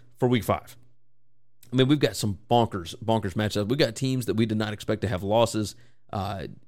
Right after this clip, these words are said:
it's, it's going to be, we're, we're defining the season every single week. Every week. This is gonna be so much fun. Uh, good Lord.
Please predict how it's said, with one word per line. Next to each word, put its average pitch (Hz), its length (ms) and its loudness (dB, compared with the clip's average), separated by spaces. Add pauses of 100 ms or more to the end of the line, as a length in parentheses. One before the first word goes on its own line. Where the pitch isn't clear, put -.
(120)
it's, 123 260 0
it's 127 200 2
going 123 260 2
to 117 100 0
be, 104 300 0 (180)
we're, 202 220 4
we're 170 320 0
defining 139 680 0
the 107 80 0
season 107 500 -4 (380)
every 127 380 4
single 127 280 -2
week. - 460 -4 (800)
Every 220 300 6
week. 220 420 0 (220)
This 226 140 2
is 226 100 0
gonna 220 160 2
be 196 140 -2
so 214 220 0
much 202 200 -2
fun. 208 320 -2 (520)
Uh, 156 220 4
good 156 180 0
Lord. 170 340 4